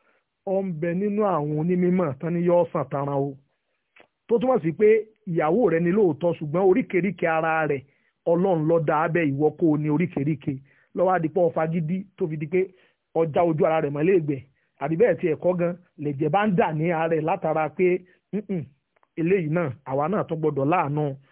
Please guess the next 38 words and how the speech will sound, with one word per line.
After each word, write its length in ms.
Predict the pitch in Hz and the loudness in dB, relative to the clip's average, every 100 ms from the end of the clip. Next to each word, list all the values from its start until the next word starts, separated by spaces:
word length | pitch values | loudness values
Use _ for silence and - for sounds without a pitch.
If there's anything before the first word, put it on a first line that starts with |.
| _ _ _ | _ _ _
àwọn 280 | 131 135 139 | -8 -6 -4
ìyàwó 340 | 135 135 143 147 139 | -2 0 2 2 2
wa 120 | 139 | 2
ní 340 | 147 156 156 151 | 0 0 0 0
ojú." 640 | 139 139 120 151 170 175 - _ _ - | 0 -2 -2 0 0 -2 -8 _ _ -4
Torí 220 | 165 202 | 0 2
náà, 160 | 214 196 | 2 2
ìyẹn 240 | 156 165 | 2 2
ni 80 | 190 | 2
ó 60 | 220 | 2
fi 120 | 170 | 0
hàn 120 | 147 | -4
pé 120 | 139 202 | 0 2
àwa 360 | 175 151 156 156 - | 4 2 2 0 -2
àìsè 520 | 156 147 151 151 165 151 | -4 -2 -2 -2 -2 0
ẹranko, 580 | 151 147 143 - 147 147 _ _ _ | 0 -4 -4 -2 -2 -2 _ _ _
Mùsùlùmí 580 | 147 139 - 143 139 143 | -10 -10 -10 -6 -4 -2
ni 140 | 170 160 | 0 2
wá, 140 | 160 170 | 2 2
ọmọlẹ́yìn 460 | 156 160 180 196 | 2 2 2 2
Ànábì 220 | 151 165 160 135 | 0 0 0 -2
sallam. 400 | 151 151 135 127 _ _ _ - | -4 -4 -4 -8 _ _ _ -4
Kí 80 | |
ló 120 | 226 220 | 0 2
jẹ́ 160 | 233 | 2
àmì 180 | 226 233 | 2 2
lè 120 | 226 | 4
wá? 180 | 160 185 | 4 4
Àwọn 180 | 165 165 | 2 0
àáfàá 300 | 156 135 202 175 | -2 0 0 2
náà 160 | 165 | 0
mú 120 | 156 160 | 0 0
wá 120 | 165 | 0
ni 220 | 160 139 - _ _ - | -2 -6 -12 _ _ -2
pé 60 | 190 | 0
àlíkìtì 420 | 151 185 175 214 | 2 0 -4 -6
sọ́ọ̀bù 300 | 185 185 180 143 | 0 0 0 -2
záújì 420 | 170 185 151 | 0 0 0